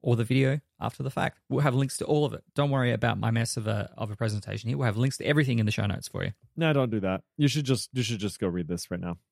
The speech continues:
Speaker 2: That's really good. Okay, um, I wanted to talk about this real quick. Man, Livewire, I have been using it a lot.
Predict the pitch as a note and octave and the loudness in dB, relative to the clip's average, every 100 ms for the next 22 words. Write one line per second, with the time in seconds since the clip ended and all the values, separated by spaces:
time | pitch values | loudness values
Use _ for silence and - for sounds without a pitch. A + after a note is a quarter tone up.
0 | _ _ _ _ _ _ A#2 - G2 F#2+ | _ _ _ _ _ _ -10 -6 -8 -6
1 | F#2 - _ - F3 G3 - F3 F3+ D#3 | -8 -8 _ 2 6 8 6 4 4 2
2 | - G3 C#4+ G#3+ C#3 F3 B2+ A#2+ A2 - | 0 0 2 0 0 0 0 -4 -6 -8
3 | G#2+ A2 - C#3+ D3 A2+ _ _ _ - | -4 -6 -4 -2 -2 -4 _ _ _ -8
4 | C3+ D#3+ G3 D3+ A2+ G#2 G2+ - B2+ F3 | -2 0 2 2 2 2 -2 -4 0 0
5 | D#3+ C#3+ C#3 C#3 C3 - - A2 G2 A#2 | 0 0 0 0 0 0 0 0 0 -2
6 | D#3 - | -4 -10